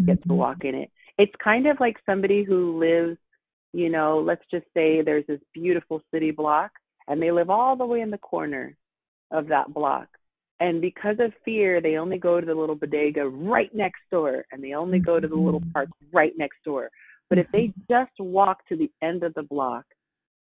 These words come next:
Speaker 1: they would realize there's a beautiful ocean view. There's a beautiful farmer's market around the other corner. There's a service that somebody needed that they were the perfect person to provide.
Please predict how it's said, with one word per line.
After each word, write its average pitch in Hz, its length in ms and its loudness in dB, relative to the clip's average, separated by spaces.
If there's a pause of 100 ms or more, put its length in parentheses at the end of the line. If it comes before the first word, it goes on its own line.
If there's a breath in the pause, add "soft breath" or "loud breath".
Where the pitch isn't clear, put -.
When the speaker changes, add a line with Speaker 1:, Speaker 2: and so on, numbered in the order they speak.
(120)
Speaker 1:
they 165 100 2
would 160 260 0
realize 160 480 0
there's 127 180 -8
a - 80 -8
beautiful 131 640 -8
ocean 175 520 -4
view. 160 520 -6 (600)
There's 151 300 8
a 127 220 -4
beautiful 180 480 0 (200)
farmer's 214 480 2
market 175 320 -4
around 147 240 -4
the 131 160 -6
other 214 220 -2
corner. 196 640 -6 (380)
There's 156 380 4
a 143 100 -2 (140)
service 214 400 0
that 180 200 -2
somebody 196 300 -2
needed 190 340 -2
that 151 180 -2
they 190 180 4
were 185 100 0
the 156 100 -4
perfect - 420 -8
person 208 420 -4
to 175 60 -20
provide. 190 560 0